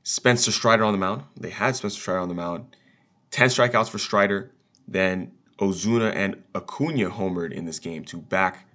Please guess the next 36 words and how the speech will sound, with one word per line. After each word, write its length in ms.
Spencer 380
Strider 480
with 140
his 100
ten 160
punch-outs 480
on 120
the 40
mound. 280
I 60
mean, 200
with 300
the 220
month 480
winding 420
to 140
a 60
close, 500
the 680
A 120
L 100
Central 340
leading 440
Twins 420
became 300
the 80
latest 280
challenger 380
to 60
take 180
a 60
swing 480
at 240
the 40
Braves, 340
and 220